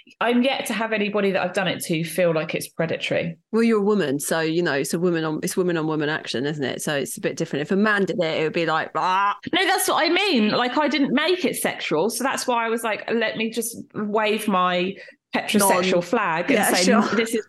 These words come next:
Speaker 1: not in a lesbian way." I just wanted to, I just, it's, I find it very difficult to give a compliment without it turning out to be
Speaker 2: But then you, you're assuming that she's gonna think that you're a lesbian.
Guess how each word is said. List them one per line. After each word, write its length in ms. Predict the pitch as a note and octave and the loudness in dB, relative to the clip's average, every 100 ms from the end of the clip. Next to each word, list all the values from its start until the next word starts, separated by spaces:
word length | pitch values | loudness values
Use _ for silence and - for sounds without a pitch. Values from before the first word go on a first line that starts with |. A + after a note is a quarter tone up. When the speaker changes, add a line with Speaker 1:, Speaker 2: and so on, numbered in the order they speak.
| - | -2
Speaker 1:
not 160 | F#3 | 0
in 80 | E3 | 2
a 40 | G3 | 2
lesbian 600 | G#3 A#3+ - - F3+ E3+ | 2 0 -6 -4 -2 0
way." 200 | D#3+ F3 | 0 0
I 60 | |
just 220 | F3+ G3 G3 | 0 -2 0
wanted 340 | G3+ G3 G3 | -2 -2 -6
to, 60 | - - - - | -8 -8 -8 -4
I 60 | |
just, 200 | B3 C4+ - | 0 0 2
it's, 200 | B3+ - | 0 0
I 140 | - | 0
find 300 | B3+ C4 B3+ | 2 2 2
it 80 | - | 2
very 180 | A#3 A#3 | 2 0
difficult 380 | B3 C#4 A#3 E3 | 0 -2 0 0
to 80 | G3+ | 0
give 140 | G#3 | 0
a 60 | F#3 | 0
compliment 640 | A#3+ G3+ - F3+ D#3+ E3 | 0 -2 -2 0 0 0
without 340 | F3+ F3+ F3 E3 | -2 0 0 0
it 200 | - - | -2 -6
turning 360 | G#3+ F#3+ F3 F3+ | -2 0 0 0
out 280 | F3 - - | -2 -4 -8
to 120 | F#3 | -8
be 200 | F3+ F3+ | -2 2
Speaker 2:
But 100 | - | 4
then 240 | C#4 C4+ - | 4 4 2
you, 240 | A3+ B3+ - | 2 2 2
you're 280 | A#3+ C4 C4 | 2 2 2
assuming 500 | C4 C4 C4 B3 G#3+ | 0 0 2 4 2
that 140 | F#3+ | 0
she's 220 | F#3 A3 G#3+ | 0 0 2
gonna 180 | F#3+ | 2
think 160 | G3+ F3+ | 2 2
that 60 | E3 | 2
you're 200 | F#3 F3 | 2 2
a 40 | |
lesbian. 500 | F3+ G3 D3 C#3 | 2 0 -2 -2